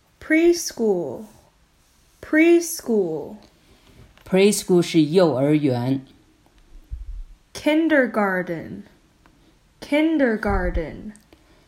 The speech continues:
Speaker 2: 是学前班。过一会儿我来解释一下这两个词的区别。
Speaker 1: Elementary school，elementary school。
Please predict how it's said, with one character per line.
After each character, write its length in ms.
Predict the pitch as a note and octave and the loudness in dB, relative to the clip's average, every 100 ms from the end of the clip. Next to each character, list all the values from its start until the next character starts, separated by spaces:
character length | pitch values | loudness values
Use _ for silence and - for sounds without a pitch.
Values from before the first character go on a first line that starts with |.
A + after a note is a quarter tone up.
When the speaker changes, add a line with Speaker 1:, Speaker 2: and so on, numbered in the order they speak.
| _ | _
Speaker 2:
是 360 | - - F3 D3+ | -10 2 4 4
学 280 | - D#3 E3 | 4 4 4
前 380 | - D3+ D#3+ | 4 2 4
班。 320 | D#3+ F#3+ G3 - - | 4 2 2 -6 0
过 120 | E3+ | 4
一 80 | D#3+ | 4
会 140 | D#3 | 2
儿 20 | |
我 140 | C3+ B2 | 0 0
来 120 | C#3 | 0
解 240 | C#3 D3 | 0 -4
释 140 | - C#3 | -2 -2
一 60 | |
下 120 | C#3 B2 | 0 0
这 140 | C#3+ | 0
两 160 | C3 G#2+ | -2 -4
个 80 | |
词 180 | A2 - | -6 -6
的 120 | A#2 | -4
区 260 | B2 - D3+ | -4 0 0
别。 260 | - D2+ - - _ _ _ _ _ _ _ _ _ _ _ _ _ _ _ _ _ | 0 -6 -12 -20 _ _ _ _ _ _ _ _ _ _ _ _ _ _ _ _ _
Speaker 1:
Elementary 1040 | C4 C#4 C#4 A#3+ A#3+ C#4+ D4+ - B3 A3 | 2 2 0 0 0 0 -2 -4 -2 -2
school，elementary 3000 | G#3+ - G#3 F#3 E3 - G#3 - _ _ - - - _ _ _ _ _ - B3+ C4+ B3+ A#3 A#3 C#4 C#4 B3+ A3+ G#3 | -4 -6 -4 -4 -4 -8 -14 -20 _ _ -20 -20 -20 _ _ _ _ _ 0 2 4 2 0 0 0 -4 -4 -2 -2
school。 680 | - - G3+ F3+ D#3 D3+ | -6 -6 -4 -4 -4 -10